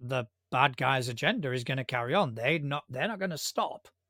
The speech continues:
So when the heroes actually do turn around and kind of go,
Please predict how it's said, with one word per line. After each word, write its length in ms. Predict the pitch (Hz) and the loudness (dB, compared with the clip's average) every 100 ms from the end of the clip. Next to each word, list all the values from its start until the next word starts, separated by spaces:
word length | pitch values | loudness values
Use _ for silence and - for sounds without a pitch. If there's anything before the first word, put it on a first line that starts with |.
| _ _ _ _ _ _ _ _ _ _ | _ _ _ _ _ _ _ _ _ _
So 240 | - 170 | 6 8
when 320 | 147 143 160 156 | 8 8 6 6
the 100 | 143 | 8
heroes 400 | 170 165 143 139 | 10 10 6 4
actually 320 | 143 143 127 | 0 -2 2
do 160 | 156 | 2
turn 240 | 208 170 147 | 2 2 2
around 200 | 135 131 | 2 0
and 100 | 127 | 0
kind 180 | 135 131 | 0 0
of 80 | |
go, 240 | 123 120 | 0 0